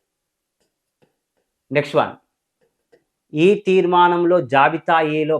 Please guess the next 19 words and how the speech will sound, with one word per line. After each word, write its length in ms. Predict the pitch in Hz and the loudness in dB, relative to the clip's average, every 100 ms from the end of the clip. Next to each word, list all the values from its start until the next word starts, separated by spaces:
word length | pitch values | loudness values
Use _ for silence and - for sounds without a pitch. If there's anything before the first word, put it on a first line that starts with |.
| - | -4
పదిహేడు 360 | 120 131 143 143 | -6 -2 -2 -2
పరిశ్రమలు 560 | 143 139 - 143 139 | -4 -6 -8 -8 -6
కలవు. 300 | 135 139 139 - _ _ _ _ _ _ 143 | -4 -4 -4 -8 _ _ _ _ _ _ -6
నెక్స్ట్ 220 | 147 160 110 - | -4 -4 -4 -8
డి 200 | 120 147 | -4 4
ఆప్షన్ 340 | 165 165 165 151 | 4 4 -2 -4
చూడండి. 300 | 151 151 160 - | -4 -6 -10 -4
ఈ 320 | 151 196 202 180 | 0 0 0 0
తీర్మానమును 640 | 175 170 170 165 160 175 | 0 0 -2 -2 -4 -8
ప్రభుత్వ 500 | 170 139 156 - 170 | -4 -4 -4 -6 -4
రంగ 220 | 165 156 | -4 -6
విస్తరణకు, 800 | 135 127 - 151 151 151 160 123 - _ _ | -8 -8 -8 -8 -8 -10 -8 -10 -14 _ _
సామ్యవాద 720 | 131 135 160 165 160 160 143 | -2 -2 0 0 2 2 0
రీతి 460 | 127 127 147 147 127 | -2 -4 -8 -10 -8
సమాజ 460 | 131 131 147 143 | -6 -4 -4 -4
స్థాపనకు 640 | 127 - 135 143 151 147 135 | -10 -4 -4 -2 -4 -8 -8
దోహద 420 | 123 131 131 151 226 _ _ - | -2 -2 -2 -4 -6 _ _ -10
పడింది. 440 | 110 107 98 117 _ _ _ _ _ _ _ _ - | -8 -8 -14 -16 _ _ _ _ _ _ _ _ -8
ఇందులో 560 | 147 196 190 131 170 | 2 4 6 4 0